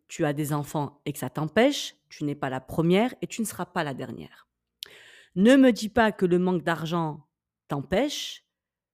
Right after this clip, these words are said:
tu as forcément un téléphone avec Internet, ça te permet donc de pouvoir t'instruire à minima. Acheter un livre aujourd'hui, d'occasion, t'en as pour cinq à dix euros,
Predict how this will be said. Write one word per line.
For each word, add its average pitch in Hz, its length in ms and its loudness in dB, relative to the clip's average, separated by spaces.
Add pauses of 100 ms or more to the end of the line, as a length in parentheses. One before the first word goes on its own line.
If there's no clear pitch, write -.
tu 175 200 -4
as 165 240 -4
forcément 196 880 -6
un 147 100 -8
téléphone 151 540 -6
avec 135 280 -12
Internet, 160 680 -8 (460)
ça - 280 -8
te - 80 -20
permet 160 300 -4
donc 208 400 -4 (280)
de 139 220 0
pouvoir 180 720 -6 (300)
t'instruire 220 640 0 (160)
à 165 100 -2
minima. 170 520 0 (1600)
Acheter 202 340 0
un 190 80 2
livre 196 260 -2
aujourd'hui, 160 720 -2 (600)
d'occasion, 165 760 -2 (280)
t'en 143 180 -6
as 190 100 -2
pour - 200 -16
cinq 220 440 -8
à 147 120 -10
dix 151 220 -10
euros, 123 320 -10